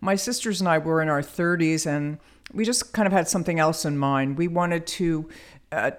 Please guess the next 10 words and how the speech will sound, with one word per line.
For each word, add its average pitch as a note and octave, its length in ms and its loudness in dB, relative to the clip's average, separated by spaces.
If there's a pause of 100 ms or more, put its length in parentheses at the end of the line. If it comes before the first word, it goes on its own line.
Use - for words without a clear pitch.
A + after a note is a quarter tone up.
try A3 200 4
to A#3 120 6
identify F3+ 500 4
scientists, F3+ 800 0
researchers, F3+ 640 -2
clinicians E3+ 680 0
who F#3 100 0
are D#3+ 80 2
making F3+ 340 0
an D3+ 120 -4